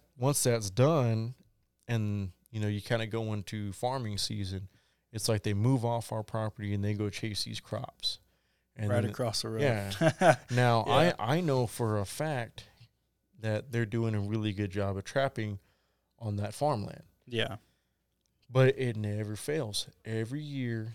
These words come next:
Speaker 1: they come back, and it's like they double in numbers when they come back. You know, if we saw twenty last year,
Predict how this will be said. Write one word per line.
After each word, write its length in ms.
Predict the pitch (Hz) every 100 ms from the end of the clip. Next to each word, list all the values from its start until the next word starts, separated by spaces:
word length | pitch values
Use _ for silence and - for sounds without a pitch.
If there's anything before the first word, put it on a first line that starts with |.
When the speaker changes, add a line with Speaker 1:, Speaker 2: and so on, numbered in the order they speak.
| -
Speaker 1:
they 140 | 107
come 300 | - 127 135
back, 300 | 120 110 104 -
and 160 | 110
it's 160 | 107 -
like 160 | 107 -
they 140 | 98
double 520 | 95 113 107 104 113
in 120 | 113
numbers 360 | 110 104 98 90
when 100 | 98
they 120 | 98
come 240 | - 107 101
back. 200 | 98 - _ _ _ -
You 80 | 101
know, 320 | 101 92 92 - _ _ _ _ _ _ _ _
if 180 | 127 110
we 100 | 131
saw 260 | 120 139 123
twenty 320 | - 139 135
last 360 | 131 139 131 -
year, 240 | 143 139